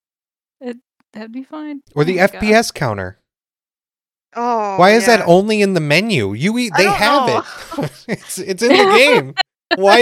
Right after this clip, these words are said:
Speaker 2: is
Speaker 3: was
Speaker 2: it?
Speaker 3: testing. I was testing some stuff. I'm like, "Oh, man. Okay, my F P S is, like, looking pretty good right now, but I have to keep this window <laughs> open." The whole time I'm, like, testing this stuff. It's
Speaker 2: Well, I
Speaker 3: like,
Speaker 2: guess
Speaker 3: that's
Speaker 2: one
Speaker 3: really
Speaker 2: advantage,
Speaker 3: inconvenient.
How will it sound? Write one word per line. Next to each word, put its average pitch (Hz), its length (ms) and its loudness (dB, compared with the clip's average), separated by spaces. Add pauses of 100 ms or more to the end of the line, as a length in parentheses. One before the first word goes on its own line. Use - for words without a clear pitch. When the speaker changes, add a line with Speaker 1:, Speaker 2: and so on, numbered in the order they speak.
(140)
Speaker 2:
is 202 100 -2
Speaker 3:
was 214 140 -6
Speaker 2:
it? - 80 -10
Speaker 3:
testing. 220 640 -16 (560)
I 254 80 -12
was - 100 -14
testing 262 360 -10
some 202 200 -20
stuff. - 320 -16
I'm 208 60 -20
like, 196 160 -20
"Oh, 233 340 -6
man. 214 460 -10
Okay, 226 300 -12
my 208 280 -14
F - 200 -12
P 240 120 -14
S 233 220 -8
is, 202 180 -20
like, 202 220 -20
looking 214 240 -20
pretty 220 240 -16
good 214 240 -12
right 185 180 -12
now, 170 440 -14
but 190 120 -10
I 98 60 -14
have 208 320 -8
to 208 80 -18
keep - 240 -20
this - 220 -16
window 196 300 -6
<laughs> - 60 -4
open." - 440 -10 (400)
The 415 140 -2
whole 392 200 -4
time 359 380 -4
I'm, 262 40 -16
like, 262 200 -12
testing 254 420 -12
this 214 140 -20
stuff. - 320 -16 (720)
It's - 160 -16
Speaker 2:
Well, - 40 -10
I - 20 2
Speaker 3:
like, 160 100 0
Speaker 2:
guess 208 140 2
Speaker 3:
that's 151 120 -8
Speaker 2:
one 151 200 0
Speaker 3:
really 165 100 -2
Speaker 2:
advantage, 180 480 0
Speaker 3:
inconvenient. 220 400 -12